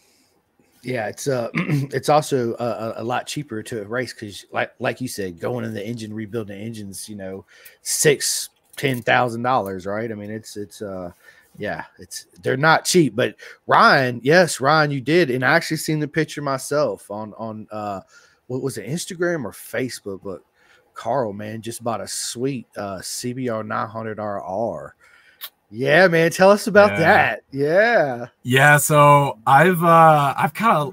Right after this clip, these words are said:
Speaker 2: lately been on this, like, nineties sport bike kick. I mean, I've,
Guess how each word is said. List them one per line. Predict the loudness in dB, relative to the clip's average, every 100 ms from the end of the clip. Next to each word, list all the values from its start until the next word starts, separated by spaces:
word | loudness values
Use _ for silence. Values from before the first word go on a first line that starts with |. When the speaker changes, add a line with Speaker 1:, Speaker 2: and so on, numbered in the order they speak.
| -8
Speaker 2:
lately | -4 -4 -2 -2
been | -2 -2
on | 0 -2
this, | -4 -6
like, | -4 -4 -6 -8
nineties | -8 -4 -2 -4 -6 -10
sport | -10 -10 -4
bike | -2 -2 -4
kick. | -4 -2 -2 -4
I | 0
mean, | 2 2
I've, | 0